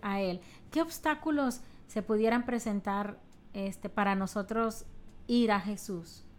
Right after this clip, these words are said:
¿Qué crees que pueden ser un obstáculo para que nosotros no podamos ir a Jesús? ¿O cómo podemos ir a Jesús y vencer los obstáculos? ¿Qué tipo de obstáculos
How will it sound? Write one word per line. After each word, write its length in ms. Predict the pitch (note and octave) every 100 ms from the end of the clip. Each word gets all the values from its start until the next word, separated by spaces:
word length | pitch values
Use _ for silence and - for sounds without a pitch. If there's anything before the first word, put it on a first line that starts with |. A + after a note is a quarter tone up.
| -
¿Qué 180 | - C4+
crees 340 | C4+ C4 B3 -
que 160 | G#3+ - - - -
pueden 240 | - C4+ C#4
ser 160 | C#4
un 120 | C#4 C4+
obstáculo 760 | B3 - B3+ A#3 - A3 G3+ - - - -
para 240 | G#3+ G#3
que 100 | G#3+
nosotros 640 | G#3 G3+ A3+ A3+ B3+ - -
no 280 | A3+ A3+ A#3+
podamos 520 | C4+ B3+ B3+ C4+ B3+
ir 100 | B3+
a 60 | A#3+
Jesús? 500 | A#3 G#3+ - A3 G#3+ - - - -
¿O 180 | A3 -
cómo 460 | A#3+ B3+ C#4 C4+
podemos 520 | B3 A3+ C4 C#4+ D4
ir 180 | D4+ D#4
a 60 | D4
Jesús 460 | C4+ A#3+ A#3+ A3+
y 60 | A#3
vencer 420 | G3+ G3 G#3+ G#3+
los 160 | A#3 A3+
obstáculos? 480 | - G3+ F#3+ G#3 -
¿Qué 160 | D4+
tipo 380 | D4+ D4+ D4 D4
de 80 | C4+
obstáculos 680 | - - A#3 - G3+ F#3